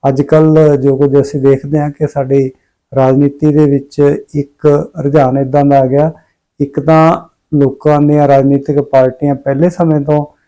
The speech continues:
ਅਨਾਉਂਸਮੈਂਟਸ ਕਰਦੀਆਂ ਸੀ ਕਿ ਅਸੀਂ, ਲੋਕਾਂ ਦੇ ਲਈ ਵਾਅਦੇ ਕੀਤੇ ਜਾਂਦੇ ਸੀ, ਤੇ ਇਹ ਵੀ ਗੱਲ ਅਸੀਂ ਜਾਣਦੇ ਹਾਂ ਕਿ ਚੋਣਾਂ ਮੌਕੇ ਬਹੁਤ ਵੱਡੇ ਵਾਅਦੇ ਕੀਤੇ ਜਾਂਦੇ ਆ ਤੇ ਚੋਣਾਂ ਤੋਂ ਬਾਅਦ ਕੋਈ ਸਾਡੀ ਸਾਰ ਨਹੀਂ ਲੈਂਦਾ।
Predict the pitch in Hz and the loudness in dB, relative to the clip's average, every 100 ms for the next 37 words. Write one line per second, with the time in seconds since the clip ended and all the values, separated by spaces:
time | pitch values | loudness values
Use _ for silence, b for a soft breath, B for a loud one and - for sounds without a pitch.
0 | _ - 139 139 143 - 143 135 - - | _ -4 0 2 0 -4 -4 -4 -8 -6
1 | 131 113 131 127 127 127 123 - 135 135 | -6 -2 -2 -4 -6 -8 -8 -8 -8 -8
2 | 131 139 135 135 _ _ _ 147 143 143 | -8 -4 -4 -6 _ _ _ -2 0 0
3 | 135 139 135 135 120 139 170 165 147 139 | 0 0 2 0 2 2 2 0 -2 0
4 | 131 127 123 127 - 131 131 _ _ _ | 0 0 -2 -4 -6 -10 -10 _ _ _
5 | - - 165 175 185 170 156 147 - 147 | -12 -2 0 2 4 2 2 0 -2 0
6 | 139 135 135 135 135 139 - 131 131 127 | 0 0 -2 -2 -2 -4 -4 -4 -2 -4
7 | 120 - 131 123 _ _ _ - 131 139 | -6 -4 -4 -4 _ _ _ -2 0 0
8 | 151 127 117 131 131 - - _ - 127 | -2 -4 -2 -2 -2 -4 -14 _ -6 0
9 | 165 147 139 135 127 123 120 131 135 - | 0 -2 -4 -2 -2 -2 -2 -4 -4 -10
10 | - 135 131 - 127 131 117 135 117 123 | -4 -4 -4 -6 -2 -2 -2 -4 -2 0
11 | 147 139 - _ _ _ _ - 143 135 | 0 -2 -6 _ _ _ _ 0 0 0
12 | - _ - 117 127 127 185 _ - 127 | -6 _ -10 -6 -4 -6 -10 _ -6 -2
13 | 120 123 127 120 - _ _ _ - 127 | 0 0 -2 -4 -8 _ _ _ -6 0
14 | 151 156 123 113 127 131 | 2 2 -2 -4 -6 -6